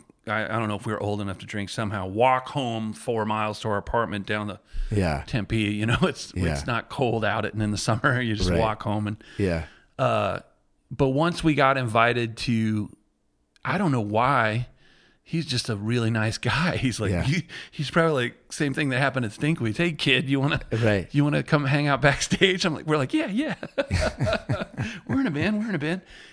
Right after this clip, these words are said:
Speaker 1: And, uh, that was just a funny experience. Like, we couldn't find the venue, and, and we're in some other guy's truck, and he's a really nice guy.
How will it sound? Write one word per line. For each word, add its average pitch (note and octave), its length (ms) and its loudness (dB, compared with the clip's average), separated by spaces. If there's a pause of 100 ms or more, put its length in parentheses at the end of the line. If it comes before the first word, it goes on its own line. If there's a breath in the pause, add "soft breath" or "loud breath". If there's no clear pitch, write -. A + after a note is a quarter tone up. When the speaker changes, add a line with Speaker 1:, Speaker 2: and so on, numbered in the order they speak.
(200 loud breath)
Speaker 1:
And, B2 220 0
uh, G2+ 360 -2
that B2 120 -4
was A#2 100 -6
just A2 160 -8
a G2 100 -6
funny A2+ 380 -4
experience. A2 680 -4 (160)
Like, G#2+ 360 -12 (680 soft breath)
we A2+ 100 -6
couldn't F3 280 0
find C#3 280 2
the A2 60 -2
venue, C3 680 0
and, A2 340 -2
and A#2 160 -2
we're A#2+ 120 -2
in D3+ 80 -2
some D3+ 200 -4
other B2+ 140 -2
guy's A2+ 280 -4
truck, C#3+ 420 0
and A#2 100 -4
he's G#2 120 -6
a G#2 40 -10
really B2+ 180 -6
nice C3 200 -6
guy. A#2 380 -2